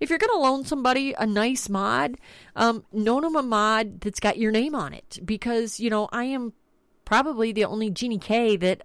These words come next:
that I know, and I'm probably the only Jeannie K a lot of you know.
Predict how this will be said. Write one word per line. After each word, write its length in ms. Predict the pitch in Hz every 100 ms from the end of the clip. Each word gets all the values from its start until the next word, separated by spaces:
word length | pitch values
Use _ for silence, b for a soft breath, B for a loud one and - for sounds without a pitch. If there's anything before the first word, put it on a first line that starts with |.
| -
that 180 | 185
I 140 | 180 170
know, 400 | 180 254 160 165
and 400 | - 196 190 190
I'm 280 | 202 196 185
probably 540 | - 220 269 214 208
the 120 | 196
only 180 | 196 190
Jeannie 260 | 180 208 185
K 260 | 202 190
a 80 | 180
lot 180 | 175 160
of 80 | 156
you 240 | 220 339
know. 340 | 240 165 165